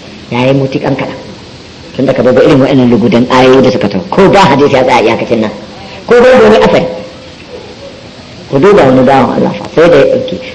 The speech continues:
Ɗan kaɗan ne daga aikinsa. Sai da ya ɗauki mahaifiyarsa mil shida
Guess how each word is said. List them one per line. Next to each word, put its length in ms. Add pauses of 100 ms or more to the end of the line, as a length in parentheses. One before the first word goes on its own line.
(120)
Ɗan 160
kaɗan 280
ne 120
daga 160
aikinsa. 380 (840)
Sai 140
da 80
ya 60 (120)
ɗauki 160
mahaifiyarsa 500 (320)
mil 460
shida 400